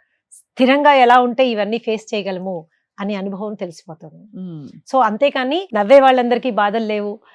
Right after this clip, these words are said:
Speaker 1: లేకపోతే సీరియస్ గా ఉన్న వాళ్ళందరికీ బాధలు ఉన్నాయి, not true, not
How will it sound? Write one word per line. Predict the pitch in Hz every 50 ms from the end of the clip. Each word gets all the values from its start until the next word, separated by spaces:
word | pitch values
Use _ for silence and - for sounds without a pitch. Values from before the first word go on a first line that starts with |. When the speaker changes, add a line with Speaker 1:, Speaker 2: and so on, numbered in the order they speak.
| _ _ -
Speaker 1:
లేకపోతే | 208 208 208 -
సీరియస్ | - 226 226 262 226 208
గా | 262 247
ఉన్న | 233 233 233
వాళ్ళందరికీ | 226 226 220 220 220 220 202 180 254
బాధలు | 226 202 208 196 196 220 220 214
ఉన్నాయి, | 208 208 202 196 202 214 220 190 208 220 226
not | 254 - 403 _ - 330
true, | 339 349 339 277 226 185 151 160 156 170
not | 202 247 254